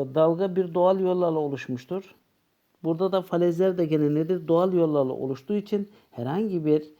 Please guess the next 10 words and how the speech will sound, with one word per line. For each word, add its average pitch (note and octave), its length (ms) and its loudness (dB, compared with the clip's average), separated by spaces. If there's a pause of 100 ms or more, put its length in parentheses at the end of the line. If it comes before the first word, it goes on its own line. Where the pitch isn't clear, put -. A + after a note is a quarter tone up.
(240)
e, C3+ 600 -2
insanın F3 580 -4
doğal D#3 260 0
ortamda D#3 920 -4
herhangi D#3 380 -6
bir B2 100 -8
etkisinden B2+ 640 -6
nedir? D#3+ 260 -4 (140)
Bahsedilemez B2+ 880 -2
diyoruz. E3 360 2